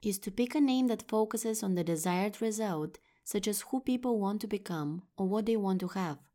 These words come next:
and more specifically, on the journey from where they are now to where they want to be. A good example is Hiding to Shining, a course on branding I've taken from Jade Scarfone.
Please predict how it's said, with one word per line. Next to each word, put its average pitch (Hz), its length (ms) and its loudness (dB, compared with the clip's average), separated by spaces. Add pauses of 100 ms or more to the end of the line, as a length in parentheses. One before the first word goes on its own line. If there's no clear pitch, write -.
(280)
and 233 160 2
more 247 160 2
specifically, 220 880 0
on 185 120 2
the 180 100 2
journey 190 560 4
from 170 280 -2
where 180 200 2
they 233 160 4
are 233 80 0
now 220 460 0
to 170 100 -2
where 170 320 0
they 226 140 2
want 165 320 0
to 165 80 -4
be. 143 320 -2 (960)
A 196 60 0
good 247 180 0
example 226 840 -2
is - 240 -2
Hiding 226 460 2
to 190 100 -4
Shining, 175 580 2 (520)
a 196 80 -2
course 240 340 -2
on 277 140 4
branding 214 500 2
I've 170 160 -2
taken 190 460 0
from 170 220 -2
Jade 190 260 0
Scarfone. 160 680 -2